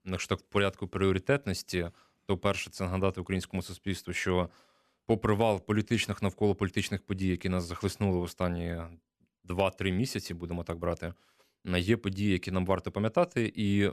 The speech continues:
глобальний контекст, який варто пам'ятати, зокрема, це російсько-українська війна.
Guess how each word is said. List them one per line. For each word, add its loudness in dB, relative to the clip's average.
глобальний 2
контекст, -2
який -6
варто 0
пам'ятати, -6
зокрема, -2
це -6
російсько-українська -6
війна. -6